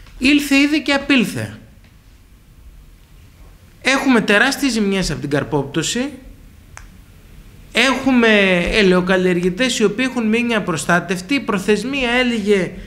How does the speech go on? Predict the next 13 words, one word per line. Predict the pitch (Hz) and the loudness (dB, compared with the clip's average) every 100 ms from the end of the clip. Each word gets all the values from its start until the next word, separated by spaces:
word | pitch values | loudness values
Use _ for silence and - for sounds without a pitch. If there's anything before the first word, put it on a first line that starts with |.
| - - - - - | -18 -20 -20 -20 -14
σήμερα | - 269 247 240 247 | -4 0 2 2 2
είναι | 247 | 0
δεκαεφτά | 208 208 208 196 - 262 240 | -2 0 0 0 -2 -2 0
Δεκεμβρίου, | 208 202 185 185 196 180 170 | -2 -4 -2 0 0 0 -2
επισήμως | 196 185 185 254 254 - | -4 -4 -4 -4 -4 -2
έλυγε | 247 247 220 | 0 0 -2
στις | 196 190 | -6 -6
δεκαπέντε | 175 185 180 180 240 202 | -4 -4 -4 -2 -2 -2
για | 208 190 | -2 -2
να | 175 | -2
δηλωθούν | 170 170 170 214 214 | 0 0 -2 -2 -2
οι | |
ζημιές. | 165 156 165 208 277 - | -2 -4 -2 -2 -2 -6